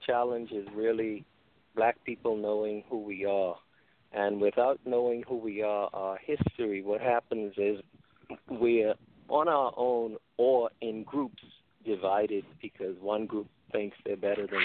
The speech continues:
the other. And that's why I think it's so critical to teach African history and, by extension, Brazilian history, Caribbean history, because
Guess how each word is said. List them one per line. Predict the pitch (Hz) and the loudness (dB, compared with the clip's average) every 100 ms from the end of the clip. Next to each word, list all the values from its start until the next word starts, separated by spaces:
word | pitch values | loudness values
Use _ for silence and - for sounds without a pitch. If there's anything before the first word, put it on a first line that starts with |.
| 98 | 2
the | 101 | 2
other. | 101 90 - - - - | 0 -2 -6 -14 -16 -4
And | - 107 | 2 4
that's | 117 120 - | 4 2 0
why | 123 110 | 0 0
I | 104 | 0
think | - 110 - | -2 -4 -4
it's | 98 - | -6 0
so | 113 104 | 0 2
critical | - 147 139 - 104 98 | 0 0 2 2 2 0
to | 110 - | -6 -8
teach | - 113 - - - | -8 -8 -10 -12 -4
African | 107 110 - 107 113 104 101 - - - - | -2 -2 -4 -4 -4 -4 -8 -16 -20 -20 -10
history | - 165 - - 104 95 92 - - - - - | -2 -2 -2 -4 -2 -2 -4 -10 -20 -20 -20 -6
and, | 107 107 110 | 0 2 2
by | 107 104 | 4 4
extension, | 107 - - 127 127 - 117 113 110 | 2 -2 0 2 2 2 0 0 0
Brazilian | 104 95 113 117 117 117 117 | 0 2 0 2 0 -2 -2
history, | 117 - - 101 95 98 - | -6 -6 -10 -8 -6 -8 -8
Caribbean | - 92 107 117 110 101 | -6 0 0 0 -6 -6
history, | 110 98 - 92 90 90 - - _ - | -8 -12 -12 -8 -8 -8 -14 -20 _ -10
because | 120 - 120 110 | -10 0 4 4